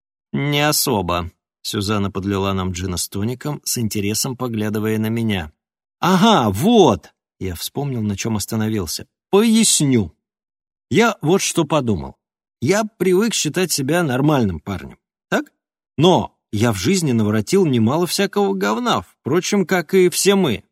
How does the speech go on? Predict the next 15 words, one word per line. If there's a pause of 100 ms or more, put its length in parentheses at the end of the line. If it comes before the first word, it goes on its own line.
(260)
Да, (420)
я
в
жизни
наворотил
немало
всякого
говна, (580)
так
имею
ли
я
право
считать
себя